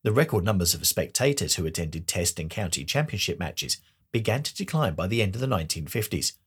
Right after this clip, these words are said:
and cricket in England found itself in a position from two point two million paid County Championship spectators in nineteen forty-seven, dropping to seven hundred nineteen thousand six hundred and sixty-one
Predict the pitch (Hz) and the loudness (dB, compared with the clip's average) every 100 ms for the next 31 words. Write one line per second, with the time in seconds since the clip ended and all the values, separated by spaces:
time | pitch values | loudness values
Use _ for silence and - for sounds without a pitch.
0 | _ _ _ - 104 - 131 - 92 123 | _ _ _ -6 -2 4 4 4 0 2
1 | 110 80 80 117 98 87 101 85 87 78 | 2 -2 0 2 2 4 2 2 -2 -4
2 | 87 139 123 90 - _ - 110 151 160 | 4 6 6 2 -6 _ -4 2 4 4
3 | 117 95 - 101 120 82 82 92 107 - | 2 2 2 2 2 0 0 -2 -2 -2
4 | 80 98 - 87 - 85 - 87 82 82 | -2 -2 -2 -2 -2 -2 -2 -2 -4 -2
5 | 85 - 87 80 - 139 - 76 - _ | 0 0 0 0 2 2 2 -2 -4 _
6 | - 107 107 92 87 76 82 - 87 143 | -4 0 2 2 2 0 -4 0 4 6
7 | 90 - _ _ _ _ - 127 160 - | 4 -4 _ _ _ _ 4 4 4 4
8 | - 123 175 - 101 85 98 101 95 92 | 6 6 4 0 0 0 0 2 0 0
9 | 78 - 156 117 98 - - _ - 156 | 0 4 6 6 2 -2 -12 _ 2 4
10 | - 143 80 85 - - - 123 127 | 4 0 0 2 2 2 0 4 4